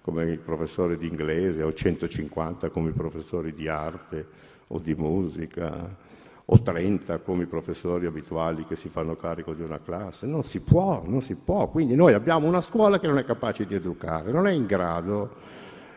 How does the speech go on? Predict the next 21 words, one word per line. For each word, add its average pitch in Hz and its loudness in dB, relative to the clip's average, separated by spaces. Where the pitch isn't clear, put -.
E - -6
dopodiché 170 10
dobbiamo 120 6
chiederci, 120 0
ma, 123 -2
eh, - -8
si - 2
arriverà 147 4
a 92 2
tutto 101 -2
questo? 92 -2
Sì, 78 -4
certo, 131 0
molto 104 2
dipende 104 0
dalle 98 0
condizioni 98 -2
economiche 98 0
di 87 -4
un 87 -2
paese. 90 0